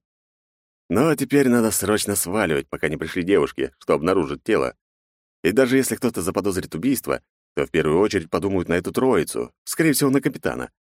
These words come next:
Он был больше всего недоволен сегодня. Но кто же виноват, что он сам решил брать взятки от подобных людей?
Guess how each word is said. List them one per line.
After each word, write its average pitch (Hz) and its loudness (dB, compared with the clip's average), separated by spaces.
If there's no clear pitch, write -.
Он 120 2
был 107 2
больше 101 -2
всего 131 2
недоволен 78 0
сегодня. 65 -6
Но 139 2
кто 190 4
же 151 4
виноват, 156 2
что - -2
он 87 -2
сам 117 -2
решил 90 0
брать 80 0
взятки 107 0
от - -2
подобных 95 -2
людей? 67 -4